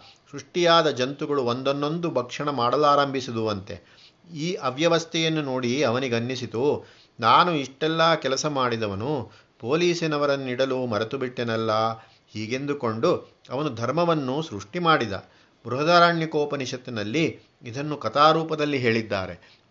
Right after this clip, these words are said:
ಧರ್ಮವೇ ಜನಗಳನ್ನು ಕಾಪಾಡತಕ್ಕದ್ದು. ಆದದ್ದರಿಂದ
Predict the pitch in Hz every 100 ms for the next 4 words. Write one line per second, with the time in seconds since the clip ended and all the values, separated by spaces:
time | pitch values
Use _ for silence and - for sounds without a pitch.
0 | - 113 127 143 147 170 127 123 143 156
1 | 170 180 127 123 131 127 120 113 - 104
2 | 104 170 139 - - _ - 110 120 120
3 | 120 123 143